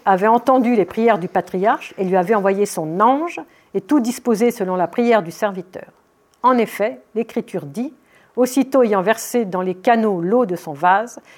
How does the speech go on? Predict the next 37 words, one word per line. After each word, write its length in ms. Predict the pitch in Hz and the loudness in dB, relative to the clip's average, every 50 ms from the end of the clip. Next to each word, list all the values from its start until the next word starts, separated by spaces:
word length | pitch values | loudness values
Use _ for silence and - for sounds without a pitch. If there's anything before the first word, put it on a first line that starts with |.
| - _ - | -12 _ -4
elle 140 | 185 170 | -4 -4
courut 280 | - - 269 254 254 254 | -2 0 2 4 4 4
au 100 | 226 190 | 4 2
puits 360 | 185 - - - 233 220 208 | 0 -2 -8 -6 -6 -6 -6
pour 220 | - - 180 165 170 | -6 -8 -6 -6 -6
en 60 | 175 | -6
tirer 280 | - - 208 180 175 | -4 -4 -4 -4 -4
d'autres, 420 | 151 151 180 214 240 277 - - - _ _ _ _ _ | -2 0 0 2 0 0 -4 -12 -20 _ _ _ _ _
elle 140 | - 196 190 | -4 -2 0
donna 300 | 180 226 233 220 220 202 | 2 2 4 4 4 2
ensuite 420 | 208 247 254 - - 233 - - 151 | 2 0 -2 -4 -6 -8 -8 -8 -12
à 60 | 139 | -10
tous 180 | - - 285 | -6 -2 -2
les 120 | 262 214 165 | -2 -2 -4
chameaux. » 340 | - - 143 - - - - _ _ _ _ _ _ _ _ _ _ _ _ | -6 -8 -12 -12 -14 -18 -20 _ _ _ _ _ _ _ _ _ _ _ _
Voyez 560 | - 170 226 233 233 233 262 285 302 294 285 - _ _ _ - | 0 2 4 4 4 4 4 2 2 -2 -4 -10 _ _ _ -4
l'excès 520 | 185 208 254 254 247 - - 240 233 247 240 | 0 0 0 0 -2 -4 -2 0 0 0 -2
d'empressement. 760 | 180 165 254 254 247 254 - 240 214 - - 185 160 147 - _ _ _ _ _ _ _ _ _ _ _ _ _ _ _ _ - | -2 0 2 2 2 0 -2 -6 -6 -6 -8 -12 -12 -14 -16 _ _ _ _ _ _ _ _ _ _ _ _ _ _ _ _ -8
Alors, 140 | 185 185 160 - - - - _ - | -6 -6 -6 -6 -10 -20 -20 _ -8
il 140 | 240 226 220 | -4 0 2
est 120 | 254 247 | 2 2
dithyrambique, 680 | 190 175 277 269 277 277 254 254 262 262 285 262 262 220 | 2 2 0 2 2 4 4 4 4 4 2 2 2 0
hein, 260 | 208 208 214 202 196 | 0 0 0 0 0
il 320 | 190 196 190 202 208 196 | -2 -2 -4 -6 -8 -6
développe, 480 | 180 190 240 220 226 262 262 220 180 - | -2 -2 0 2 4 4 4 2 2 -2
hein, 80 | 175 170 | -10 -10
Chrysostome, 460 | - - 185 175 - - - 196 175 | -8 -8 -8 -8 -8 -8 -6 -6 -6
mais 80 | 190 | -4
c'est 100 | 190 - | 0 0
intéressant 500 | 240 226 233 269 269 285 285 - 349 330 | 0 2 2 2 2 2 2 2 2 2
parce 140 | 254 247 - | 2 0 -2
qu'il 160 | - - 233 | -2 0 2
montre 300 | 226 254 320 359 349 - | 4 4 4 4 2 0
que 100 | - 247 | 0 -2
c'est 160 | - - 247 190 | -2 -2 -2 -2
quand 140 | - 196 | 0 2
même 260 | 220 269 320 294 240 | 2 2 2 2 0